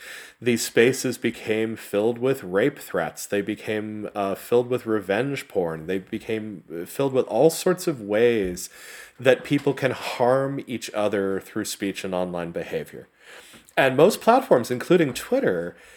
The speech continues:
have tried to get much more serious about protecting people's rights and creating, um, spaces that people actually want to engage in. And now Musk is sort of saying, "Well, we've gone too far." Well,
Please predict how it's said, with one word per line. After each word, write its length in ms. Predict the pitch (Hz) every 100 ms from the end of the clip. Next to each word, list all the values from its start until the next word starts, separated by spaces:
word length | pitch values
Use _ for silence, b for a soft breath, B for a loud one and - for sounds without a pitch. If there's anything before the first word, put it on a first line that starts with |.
| b -
have 160 | - -
tried 540 | - - 143 160 170
to 120 | - 156
get 600 | 131 107 104 104 - _ -
much 420 | 110 117 135 -
more 200 | 120 101
serious 840 | - - - 135 135 92 85 - -
about 500 | 120 107 101 98 -
protecting 960 | - 117 - - 107 - 110 107 110 110 _
people's 360 | - 107 - -
rights 360 | 165 214 - -
and 140 | 98
creating, 880 | - - 101 101 110 113 98 95 95 - B B B B
um, 360 | 117 104 98 98
spaces 440 | - 123 123 120
that 140 | - 104
people 280 | 123 110
actually 300 | 101 95 -
want 240 | 104 90 90
to 80 | 90
engage 500 | 92 98 123 131 -
in. 300 | 73 73 - B B B B -
And 220 | 135 135
now 220 | 131 143
Musk 340 | 147 131 131 -
is 100 | 131
sort 200 | - 107
of 80 |
saying, 440 | - - 117 113 113
"Well, 140 | 107
we've 160 | 104 101
gone 240 | 113 123
too 200 | 127 123
far." 540 | 113 - 90 87 90 - B B B -
Well, 360 | 190 214 202